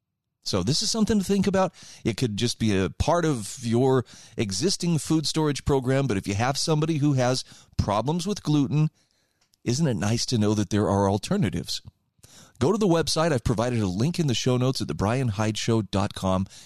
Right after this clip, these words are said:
Get ten percent off your purchase by using the coupon code hyde, H Y D E, at checkout.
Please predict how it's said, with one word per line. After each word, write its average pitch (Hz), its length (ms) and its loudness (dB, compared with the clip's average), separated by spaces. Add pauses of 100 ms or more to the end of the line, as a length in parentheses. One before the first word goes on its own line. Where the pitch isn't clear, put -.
(120)
Get - 200 -4
ten 156 280 -2
percent 139 500 0
off 110 260 -2
your 113 200 2
purchase 101 560 -2 (360)
by 92 120 0
using 117 400 0
the 117 80 0
coupon 127 460 0
code 95 360 0 (360)
hyde, 139 440 -4 (180)
H 143 220 -2
Y 143 200 2
D 131 220 0
E, 92 300 0 (340)
at 101 140 -4
checkout. - 460 -4